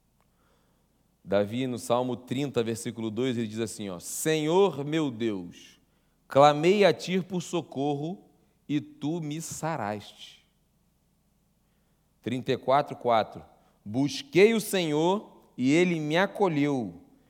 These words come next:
livrou-me de todos os meus temores." Você consegue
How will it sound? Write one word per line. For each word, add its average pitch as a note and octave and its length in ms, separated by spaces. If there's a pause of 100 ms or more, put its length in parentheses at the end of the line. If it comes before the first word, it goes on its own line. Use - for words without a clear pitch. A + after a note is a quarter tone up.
(160)
livrou-me D3 1080
de B2 200
todos F#3 680
os B2+ 160
meus A#2+ 420
temores." G2 920 (2000)
Você - 140
consegue G#3 340